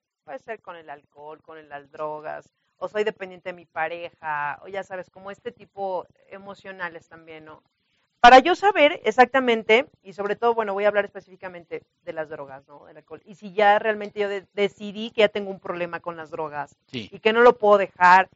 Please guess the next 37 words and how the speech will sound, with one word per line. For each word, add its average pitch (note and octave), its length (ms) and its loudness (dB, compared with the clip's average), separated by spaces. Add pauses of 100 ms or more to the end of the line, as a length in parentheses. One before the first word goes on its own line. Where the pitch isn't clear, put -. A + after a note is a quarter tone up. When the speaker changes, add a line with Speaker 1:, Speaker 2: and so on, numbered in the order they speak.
(220)
Speaker 1:
y G3+ 80 -18
que A#3+ 120 8
ya C4 100 8
eso D4 140 2
me C#4 100 2
está A#3+ 160 2
generando A3+ 460 2
problemas A3+ 520 0
en G#3+ 160 -12
mi A3 100 -12
familia, E3+ 760 -12
con G3 180 -14
mi G#3+ 100 -16
pareja, E3 840 -6
en G#3+ 180 -8
mi A3 100 -8
entorno, E3+ 680 -6 (480)
y G3+ 100 -10
que A#3 160 6
digo, A#3+ 360 4 (1080)
"Quiero D#4 220 8
dejarlo", A3+ 540 4 (360)
¿a B3+ 120 8
dónde E4+ 380 -2
tendría B3 360 0
yo A#3+ 180 2
que A#3+ 120 4
acudir F#3 760 -2 (640)
para F#3 220 6
que F#3 140 -16
me F3+ 120 -14
puedan F3+ 380 -8
ayudar? D#3 360 -20 (580)
Speaker 2:
Bueno, F#3+ 160 -4
hay A#3 80 0
diferentes F#3+ 540 -2
instancias. A#2+ 640 -10